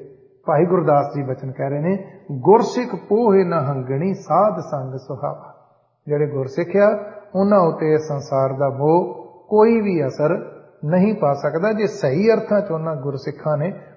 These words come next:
ਗੁਰੂ ਦੀ ਸਿੱਖੀ ਕਮਾਈ ਆ। ਭੇਖੀ ਪਖੰਡੀ ਨਾ ਹੋਣ, ਉਹਨੂੰ ਕਹਿੰਦੇ ਆ ਗੁਰਸਿੱਖ, ਜਿਹੜਾ ਇਸ ਤਰ੍ਹਾਂ ਦੁਨੀਆ ਦੀ ਮੋਹ ਮਾਇਆ ਤੇ ਪਦਾਰਥਾਂ ਤੋਂ ਨਿਰਲੇਪ ਹੋ ਜਾਂਦਾ, ਉੱਚਾ ਉੱਠ ਖਲੋਂਦਾ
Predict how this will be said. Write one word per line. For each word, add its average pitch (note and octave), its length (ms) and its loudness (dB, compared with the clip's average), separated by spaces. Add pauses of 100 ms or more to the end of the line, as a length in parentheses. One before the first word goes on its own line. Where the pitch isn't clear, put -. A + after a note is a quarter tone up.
(100)
ਗੁਰੂ D3 240 -2
ਦੀ D#3 120 -4
ਸਿੱਖੀ D#3 340 -10
ਕਮਾਈ E3+ 580 -2
ਆ। - 140 -14 (420)
ਭੇਖੀ F3+ 300 0
ਪਖੰਡੀ E3 460 -2
ਨਾ D#3+ 120 0
ਹੋਣ, F#3+ 380 2 (500)
ਉਹਨੂੰ C#4 280 6
ਕਹਿੰਦੇ E3+ 320 2
ਆ C#3+ 80 2
ਗੁਰਸਿੱਖ, C3+ 460 -4 (420)
ਜਿਹੜਾ D#3 220 4 (160)
ਇਸ F#3 180 2
ਤਰ੍ਹਾਂ F3 180 2
ਦੁਨੀਆ C#3 360 -2
ਦੀ C#3 120 -6
ਮੋਹ D3 260 0
ਮਾਇਆ C3+ 320 0
ਤੇ C3+ 160 -8
ਪਦਾਰਥਾਂ C3 640 -2
ਤੋਂ D#3+ 200 2 (560)
ਨਿਰਲੇਪ C#3 680 0
ਹੋ C#3+ 180 -6
ਜਾਂਦਾ, C3 340 -16 (680)
ਉੱਚਾ G3+ 240 2
ਉੱਠ G3 260 0
ਖਲੋਂਦਾ D#3+ 400 2